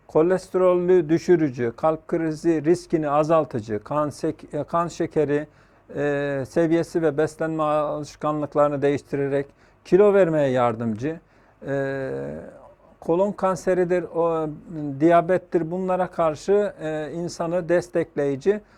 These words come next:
özellikleri mevcut. Bu yüzden, e, bunun, e, günlük üç gram tüketilmesi öneriliyor. Bu da bir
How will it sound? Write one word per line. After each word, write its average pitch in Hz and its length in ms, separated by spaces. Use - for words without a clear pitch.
özellikleri 170 720
mevcut. 185 500
Bu 175 300
yüzden, 185 460
e, 139 340
bunun, 196 400
e, 147 720
günlük 175 580
üç 214 220
gram 175 360
tüketilmesi 165 960
öneriliyor. 202 800
Bu 208 140
da 185 300
bir 214 220